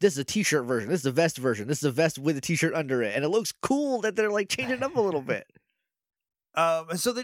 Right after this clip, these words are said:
Speaker 2: they're in the house, and Will is, like, leading them in, and he's like, <laughs> maybe it's a cultural thing. When they say leave the door open, they mean they'll rip it down off the hinges.
Speaker 1: <laughs> Yeah.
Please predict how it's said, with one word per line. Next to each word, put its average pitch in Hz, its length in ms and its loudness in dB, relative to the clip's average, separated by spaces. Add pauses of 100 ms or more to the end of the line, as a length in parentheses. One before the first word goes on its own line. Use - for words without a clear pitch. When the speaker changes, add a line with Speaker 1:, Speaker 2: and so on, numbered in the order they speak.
Speaker 2:
they're 214 260 0
in 277 140 -6
the 302 80 0
house, 156 680 -6 (320)
and 165 240 0
Will 349 240 2
is, 208 120 0
like, 175 120 -2
leading 180 340 -2
them 151 160 -4
in, 113 300 -4
and 127 100 -4
he's 135 300 -6
like, 110 280 -8 (960)
<laughs> 143 380 -2
maybe 180 220 2
it's 165 100 -2
a 160 60 -6
cultural 156 420 -2
thing. 117 300 -4
When 113 80 -8
they 113 80 -4
say 123 180 -4
leave 127 200 -4
the 117 40 -8
door 127 200 0
open, 117 180 -4
they 110 80 -4
mean 117 120 -8
they'll 117 120 -4
rip 120 160 -4
it 127 80 -10
down 120 280 0
off 120 140 -4
the 117 80 -8
hinges. 120 540 -6 (160)
Speaker 1:
<laughs> - 120 -20
Yeah. 147 360 -2